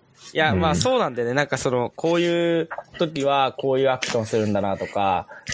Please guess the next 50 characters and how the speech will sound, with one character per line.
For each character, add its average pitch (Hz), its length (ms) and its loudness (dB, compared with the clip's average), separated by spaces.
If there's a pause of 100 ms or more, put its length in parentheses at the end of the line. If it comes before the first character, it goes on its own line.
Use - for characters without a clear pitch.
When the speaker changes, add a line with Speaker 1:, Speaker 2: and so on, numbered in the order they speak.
Speaker 1:
こ 139 160 0
う 135 60 2
い 139 100 2
う - 20 -2
風 135 220 -2
に 113 360 0 (120)
攻 120 180 -4
め 120 60 0
ら 123 100 4
れ 117 80 0
た 107 160 -2
ら 107 220 0
こ - 180 -2
う 120 60 0
い 117 80 0
う - 20 0
よ 117 120 2
う - 20 0
な 101 100 -2
守 104 300 0
り 107 40 -8
方 113 200 -2
を 101 40 -2
す - 140 -4
る 107 100 0
ん 104 60 -2
だ 95 80 0
な 95 160 -2
と 101 140 -6
か 113 140 -4
っ 110 60 -8
て - 240 -4
い 139 500 0
う 127 40 -4
の 123 120 -2
っ - 40 -10 (220)
て、 104 320 2 (580)
ま 123 100 -2
あ - 20 -4
ポ 156 240 -2
ー - 20 -4
カ 113 140 0
ー 104 60 2
で 104 80 2
も 95 360 -2 (220)
あ 127 100 4
る 117 100 0
じ 92 80 -4
ゃ 80 80 -4
ん、 87 120 -12